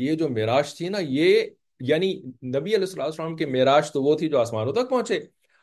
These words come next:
और जो हिजरत का सफर था ये ऐसा लगता था कि ये अबू बकर सिद्दीक रज़ियल्लाहु अन्हु की मेराज है, ठीक है। तो हमने फिर हजरत जी को कहा कि हजरत जी आप जो ये शेर पढ़ा करते हैं ना अपने बयान के अंदर, तो हमने बच्चों को भी ये वाला शेर बताया, ठीक है। तो हजरत जी ने सुनकर के हजरत जी खामोश हो जाते हैं, ज़्यादा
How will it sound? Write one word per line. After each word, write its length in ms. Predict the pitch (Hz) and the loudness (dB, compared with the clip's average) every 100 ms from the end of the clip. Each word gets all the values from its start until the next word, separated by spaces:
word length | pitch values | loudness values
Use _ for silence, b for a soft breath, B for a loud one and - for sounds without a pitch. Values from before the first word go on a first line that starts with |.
| _ - | _ 2
और 200 | 185 214 | 2 4
जो 80 | 233 | 0
हिजरत 440 | 127 156 160 269 269 | -2 -6 4 4 4
का 80 | 233 | -2
सफर 320 | 202 170 165 | -2 -4 -4
था 120 | 185 | -2
ये 200 | 190 170 | -2 0
ऐसा 240 | 208 185 185 | -2 -2 -4
लगता 320 | 170 165 156 | -6 -6 -6
था 200 | 156 180 | -4 -6
कि 120 | 220 | -4
ये 140 | 233 220 | -4 -6
अबू 240 | - 185 | -2 -2
बकर 220 | 202 208 233 | -2 -2 -2
सिद्दीक 300 | - 165 208 | -2 -6 -4
रज़ियल्लाहु 320 | 254 240 196 | 0 0 2
अन्हु 120 | 185 | -2
की 80 | 165 | -2
मेराज 360 | 139 107 78 - | 0 -2 -4 -10
है, 80 | - b b b | -20 b b b
ठीक 140 | 202 240 | -8 -2
है। 60 | 285 B B - | -2 B B 4
तो 100 | 165 | 4
हमने 200 | 165 170 | 6 4
फिर 180 | 160 170 - - | 4 2 -4 -8
हजरत 140 | 131 | -6
जी 80 | 131 | -2
को 100 | 139 | -2
कहा 260 | 139 131 127 | 2 4 4
कि 360 | - _ - | 0 _ -6
हजरत 180 | 127 127 | -2 -2
जी 80 | 127 131 | -2 -2
आप 220 | 120 131 | 0 0
जो 60 | 131 | 0
ये 100 | 131 | -2
शेर 220 | - 131 | 0 -4
पढ़ा 220 | 131 120 | -2 -2
करते 240 | 113 107 107 | -2 -6 -8
हैं 60 | |
ना 60 | 202 | -8
अपने 220 | 143 135 | -6 -4
बयान 320 | 110 107 123 | -2 0 0
के 80 | 123 | 0
अंदर, 280 | 117 113 120 120 B | -2 0 -2 -4 B
तो 60 | 123 | -6
हमने 160 | 131 123 | -2 -2
बच्चों 260 | 113 139 | -2 -2
को 80 | 131 | -2
भी 140 | 139 127 | -2 -2
ये 160 | 107 | 4
वाला 260 | 131 135 113 | 6 6 4
शेर 240 | 110 101 80 | 0 -6 -8
बताया, 320 | 78 71 69 - _ _ | -8 -10 -12 -16 _ _
ठीक 140 | 160 - | -12 -6
है। 60 | |
तो 100 | - | 0
हजरत 120 | 113 110 | 0 2
जी 200 | 113 104 | 0 -2
ने 140 | 92 | -4
सुनकर 460 | - - 98 92 98 | -10 -14 -14 -10 -6
के 120 | - | -6
हजरत 120 | 147 | -6
जी 60 | 170 | -4
खामोश 320 | 165 190 208 | -4 -4 0
हो 60 | 202 | 2
जाते 200 | 170 165 | 2 2
हैं, 60 | |
ज़्यादा 220 | 143 135 | 0 0